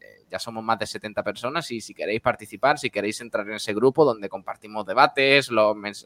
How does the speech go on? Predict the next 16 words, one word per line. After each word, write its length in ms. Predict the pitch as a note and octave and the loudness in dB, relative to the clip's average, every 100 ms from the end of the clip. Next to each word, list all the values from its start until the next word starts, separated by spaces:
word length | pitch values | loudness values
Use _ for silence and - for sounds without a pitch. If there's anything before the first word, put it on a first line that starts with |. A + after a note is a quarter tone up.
| - | -10
o 40 | - | 0
sea, 160 | G2+ | 0
lo-, 180 | G2 F#2+ D2+ C2 A1 | 2 -2 -4 -8 -18
los 160 | G#2 G2+ | -18 -14
enlaces 380 | F#2+ B2 - A2 | 0 0 2 0
para 200 | A2 G#2+ | 0 0
nuestros 240 | G#2 A2 | -8 -14
programas, 800 | - G#2 C#3 D3 C3+ C3+ C3+ - _ _ _ _ - | -6 2 4 4 2 2 0 -8 _ _ _ _ -4
eh, 100 | G#2+ | -4
noticias 560 | - - C3+ - B2 A2+ | -4 0 0 4 2 2
de 60 | |
nuestra 300 | A2 G#2 G2+ | -4 -8 -4
web 460 | A2 D3 C#3+ C#3+ C#3 | 2 6 6 4 2
y 260 | G#2+ G#2+ F2+ | -4 -6 -8
además, 280 | F#2 G2 A2+ | -8 -8 -8
pues, 280 | B2 A#2 | -4 -6